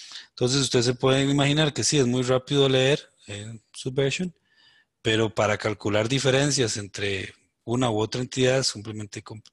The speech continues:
muy complicado versus, eh, volver a aplicarlos, eh,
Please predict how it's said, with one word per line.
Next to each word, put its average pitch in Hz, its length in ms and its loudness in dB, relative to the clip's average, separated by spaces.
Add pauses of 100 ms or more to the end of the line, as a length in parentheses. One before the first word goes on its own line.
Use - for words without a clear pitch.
muy 117 220 -2
complicado 110 600 -2
versus, 101 380 -6 (540)
eh, 101 360 -2
volver 107 280 -2
a 113 40 2
aplicarlos, 113 880 -2
eh, 104 400 -12